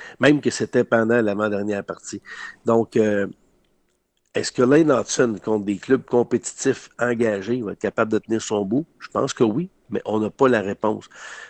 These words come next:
Donc, quand, quand je regarde la ligne bleue, moi, j'imagine Goulet avec Matheson, qu'on avait déjà l'an passé, Hudson avec un grand frère défensif,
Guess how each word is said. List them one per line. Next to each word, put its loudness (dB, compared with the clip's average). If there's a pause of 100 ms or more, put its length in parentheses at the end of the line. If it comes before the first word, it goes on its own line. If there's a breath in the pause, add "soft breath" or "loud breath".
(140)
Donc, 0
quand, 4
quand 4
je 0
regarde 2
la 6
ligne 0
bleue, 6 (480 soft breath)
moi, 4
j'imagine 0 (380)
Goulet 6
avec 0
Matheson, 0 (300)
qu'on -4
avait 0
déjà 2
l'an 0
passé, -2 (260)
Hudson 0 (420)
avec -2
un 0
grand 0
frère 0
défensif, -6